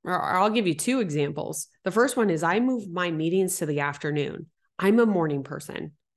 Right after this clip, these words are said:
I am not an afternoon person. So what that means is, like, I actually scheduled all my meetings typically in the morning.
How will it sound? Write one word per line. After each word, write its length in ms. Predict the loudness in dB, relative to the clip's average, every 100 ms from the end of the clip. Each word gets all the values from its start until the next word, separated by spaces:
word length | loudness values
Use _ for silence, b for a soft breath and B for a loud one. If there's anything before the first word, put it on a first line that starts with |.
| _
I 60 | 0
am 160 | 2
not 200 | 2 0
an 60 | 0
afternoon 460 | -2 -2 -2 -2 -4
person. 460 | -8 -12 -12 -14 -16 _ _ _ _ _ _ _ _ _ _ _ _
So 160 | -4 0
what 200 | 2 2
that 140 | 0
means 320 | 2 2 2
is, 140 | 0 -2
like, 240 | -2 -2
I 180 | 0 0
actually 360 | 0 0 -2 -2
scheduled 420 | -2 -2 0 -2
all 240 | 0 0
my 180 | 2 0
meetings 580 | 0 0 0 0 -2 -8
typically 460 | -6 -4 -2 0
in 80 | -2
the 60 | -2
morning. 480 | -2 -2 -2 -4